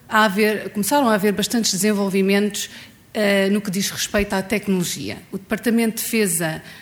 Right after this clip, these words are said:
dos Estados Unidos decide criar uma rede, uma rede focada muito na tecnologia, ok? Neste caso estamos a falar de computadores, rede essa que se chamava inicialmente arpa, eh, Advanced Research Projects Agency,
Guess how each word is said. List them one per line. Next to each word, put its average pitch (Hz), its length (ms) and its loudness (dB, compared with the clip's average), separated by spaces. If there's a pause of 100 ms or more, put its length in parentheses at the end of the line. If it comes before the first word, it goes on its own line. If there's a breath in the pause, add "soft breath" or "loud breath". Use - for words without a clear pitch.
(140 loud breath)
dos 180 140 -6
Estados 170 360 -2
Unidos 185 460 -4 (340 loud breath)
decide 196 380 0
criar 208 320 4
uma 208 180 4
rede, 190 640 0 (160)
uma 196 200 2
rede 202 240 0
focada 185 520 0
muito 202 480 4
na 175 120 0
tecnologia, 180 880 -2 (160)
ok? 220 340 -8
Neste 180 280 -6
caso 165 240 -4
estamos 170 180 -4
a 160 40 -8
falar 160 200 -4
de - 100 -12
computadores, 175 540 -4
rede 202 300 -2
essa 185 340 0
que - 100 -10
se 185 360 -2
chamava 175 500 0
inicialmente 165 680 -2
arpa, 208 540 0 (640 loud breath)
eh, 180 340 0
Advanced 180 420 0
Research 175 380 -2
Projects - 540 0 (120)
Agency, 226 760 2